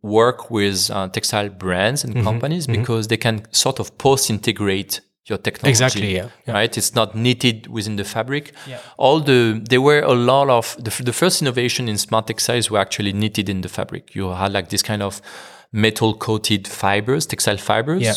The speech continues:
Speaker 1: coated with metal, but the, the metal would actually come off, uh,
Speaker 2: Yeah,
Speaker 1: because of
Speaker 2: after a few
Speaker 1: abrasion, wear.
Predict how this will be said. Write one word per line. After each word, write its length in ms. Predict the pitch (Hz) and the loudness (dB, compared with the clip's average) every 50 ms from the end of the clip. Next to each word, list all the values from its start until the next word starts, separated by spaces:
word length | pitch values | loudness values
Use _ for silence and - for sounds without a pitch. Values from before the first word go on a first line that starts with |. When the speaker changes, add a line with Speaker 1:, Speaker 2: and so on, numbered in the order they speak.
| - - - | -4 -8 -8
Speaker 1:
coated 300 | - 113 104 - 107 98 | -8 -6 -4 -2 -2 -2
with 180 | 104 101 90 | -2 -4 -2
metal, 500 | 104 104 104 107 - 131 147 175 190 - - - - - - - _ _ _ - | -2 -2 -2 -2 -2 -2 -2 -2 -6 -10 -16 -20 -20 -20 -20 -20 _ _ _ -20
but 320 | 123 107 117 107 101 95 | -4 0 0 0 0 0
the, 280 | 110 104 101 101 101 98 | 0 2 2 2 0 0
the 80 | 98 107 | -2 -2
metal 580 | 101 104 107 117 127 - - 120 113 110 104 104 | -2 0 2 2 0 0 0 0 0 0 0 -2
would 120 | 107 107 - | -2 -2 -2
actually 400 | 107 - - - - 107 104 101 | -2 -4 -4 -4 -4 -2 -4 -4
come 300 | 101 - - 113 107 104 | -6 -4 -2 0 2 4
off, 380 | 104 104 101 - - - - _ _ _ _ - - | 2 2 2 0 -8 -12 -14 _ _ _ _ -12 -8
uh, 720 | 101 98 95 95 95 95 95 95 95 95 98 98 98 98 - - - - | -6 -4 -2 -2 -2 -2 -4 -4 -4 -4 -4 -6 -6 -8 -12 -16 -10 -4
Speaker 2:
Yeah, 160 | 139 117 98 95 | -2 0 0 0
Speaker 1:
because 140 | - - - | 0 0 0
of 60 | - | 2
Speaker 2:
after 100 | 110 104 | 2 0
a 20 | |
few 60 | 101 101 | 2 2
Speaker 1:
abrasion, 640 | 104 107 113 117 101 101 110 110 104 104 104 104 101 95 | 4 4 4 4 2 2 2 2 2 0 -2 -2 -2 2
wear. 500 | 98 101 101 101 101 101 101 101 101 | 2 4 4 4 4 4 2 0 -2